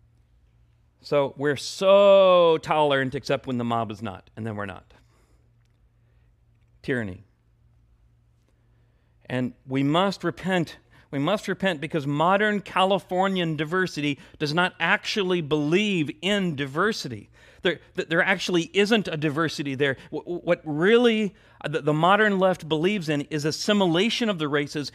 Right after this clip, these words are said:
into one monoculture. Modern Californian diversity wants to do the same thing with race and culture as it does with gender. With gender, the goal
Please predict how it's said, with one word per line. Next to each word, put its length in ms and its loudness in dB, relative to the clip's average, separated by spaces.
into 300 -2
one 400 0
monoculture. 1040 0
Modern 340 2
Californian 600 0
diversity 480 -2
wants 240 -4
to 80 -14
do 80 -6
the 100 -6
same 280 -4
thing 160 -4
with 100 -4
race 480 -2
and 140 -8
culture 420 -2
as 200 -4
it 80 -6
does 180 -2
with 180 -6
gender. 540 -6
With 120 -6
gender, 540 2
the 80 -2
goal 580 2